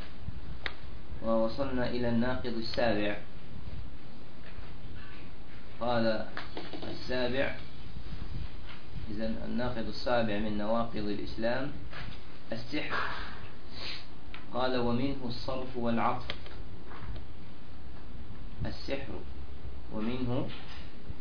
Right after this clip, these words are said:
الصرف والعطف، فمن فعله أو رضي به كفر، والدليل قوله تعالى: "وما يعلمان من أحد حتى يقولا إنما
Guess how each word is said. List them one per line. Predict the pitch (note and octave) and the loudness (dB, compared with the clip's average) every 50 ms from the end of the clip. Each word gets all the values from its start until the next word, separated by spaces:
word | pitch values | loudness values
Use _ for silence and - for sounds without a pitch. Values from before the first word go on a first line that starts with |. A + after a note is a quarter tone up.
| - - | 0 0
الصرف | A2+ A2 - - - C#3 C3+ C#3 C#3 A#2+ C3 | -2 0 0 0 0 2 2 2 0 0 0
والعطف، | B2+ A#2+ A#2+ A#2 A2+ G#2+ A2 B2+ B2+ - - - G#2 G2+ G2+ - - - - - - - - - - - - - - - - - - - - | 0 0 2 2 2 2 2 0 0 0 0 0 0 0 0 0 0 0 0 0 0 0 0 0 0 0 0 0 0 0 0 0 0 0 0
فمن | A#2 A#2 A#2+ A#2+ A#2 A#2 A#2 - | 0 0 2 2 2 2 2 2
فعله | A#2 G#2+ A#2 C#3 C#3 C3+ B2+ B2+ B2 A#2+ A#2+ A#2+ A#2+ - - - - - - - - - - - A2+ | 2 2 4 4 2 2 2 2 2 2 2 2 0 0 0 0 -2 -2 -2 0 0 0 0 2 4
أو | A2+ A2+ A2 A2 A#2+ | 4 4 4 2 2
رضي | C3 C3+ B2+ B2 A#2 A2+ A2 | 2 2 2 2 2 2 2
به | G#2+ A#2+ C3 C3 A#2 A2+ G#2+ G#2+ G#2+ - - - - - - - - - - - - - - | 2 2 2 2 2 2 2 2 2 0 0 0 0 0 0 0 0 0 0 0 0 0 2
كفر، | D3+ C#3 - - A#2+ G#2 F#2+ - - - - - - - - - - - - - - - - - | 2 2 2 2 0 0 0 0 0 0 0 0 0 0 0 0 0 0 0 0 0 0 0 0
والدليل | A2 A#2 A2+ G#2+ A2+ A#2 A#2 A#2+ C#3 C3+ C3 B2 B2+ B2 - - - - - - - - | 0 0 0 0 2 2 2 2 2 0 0 0 0 0 0 0 0 0 0 0 0 0
قوله | B2+ B2+ B2+ A#2 A#2 A2+ G#2+ G#2+ G#2 G2 | 0 2 2 2 2 2 2 0 0 0
تعالى: | G2+ G2+ G2+ A2+ A#2+ B2 B2 C3 C3 C3 C3+ C#3+ - - - - - - - - - - - - - - | 2 2 2 2 2 2 2 2 2 2 2 2 0 0 0 -2 -2 -2 -2 -2 -2 -2 -2 0 0 0
"وما | A#2 B2 B2+ B2 B2 | 0 0 2 0 2
يعلمان | A#2+ A#2+ A#2+ A#2 A#2 A#2 A#2 A#2 A#2+ B2 B2+ C3+ C3+ C3 B2+ A#2+ | 2 2 2 2 2 2 2 2 2 2 2 2 2 0 0 2
من | A#2 A2+ A2+ | 2 2 2
أحد | - B2 B2+ - B2+ A#2 A#2 A#2 A2+ A2+ A2+ A#2 - - - - - - - - - - - - - - - - - - | 2 0 0 0 0 2 2 2 2 2 2 2 0 0 0 0 0 0 0 0 0 0 0 0 0 0 0 0 0 0
حتى | - A#2+ A#2+ A#2+ - - B2 B2 B2 | 0 0 0 0 0 0 0 2 2
يقولا | A#2+ A2+ A2 - - A#2+ A#2 A2+ A#2 A#2 A#2+ A#2 A#2 | 2 2 2 2 0 0 2 2 2 2 2 2 2
إنما | A#2+ A#2 A#2 A2+ A2 A2 A2 A2 A2 G#2+ G#2+ G#2+ | 2 2 4 4 4 2 2 2 2 0 0 0